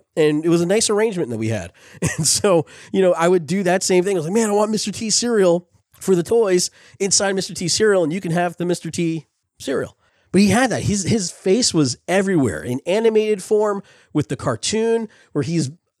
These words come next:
basically the bodyguard slash bus driver for a bunch of gymnasts who solve crimes. I mean, it's like, it's like Scooby-Doo, but <laughs> like Mister T instead. And,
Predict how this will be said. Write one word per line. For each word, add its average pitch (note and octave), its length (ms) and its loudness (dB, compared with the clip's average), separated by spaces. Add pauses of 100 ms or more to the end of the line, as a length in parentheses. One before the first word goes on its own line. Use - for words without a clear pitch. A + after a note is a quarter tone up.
(180)
basically E3 720 0
the C3+ 180 -2
bodyguard D#3+ 720 0
slash D3+ 360 -2
bus D#3+ 240 -2
driver D#3+ 400 0
for D3 180 -2
a A#2+ 40 0
bunch C#3+ 220 -2
of C3 80 -6
gymnasts D3 540 0
who - 80 -2
solve C#3 340 0
crimes. D3 600 -4 (340)
I F3+ 80 -4
mean, F#3 260 4 (460)
it's F#3+ 180 0
like, F#3 340 2 (180)
it's F3 160 -4
like F#3 140 0
Scooby-Doo, F3 1000 0 (260)
but D#3 400 -2 (340)
<laughs> F3 340 0
like D#3 200 -2
Mister E3 320 2
T D#3 480 -2
instead. C#3+ 600 -2
And, C#3+ 320 0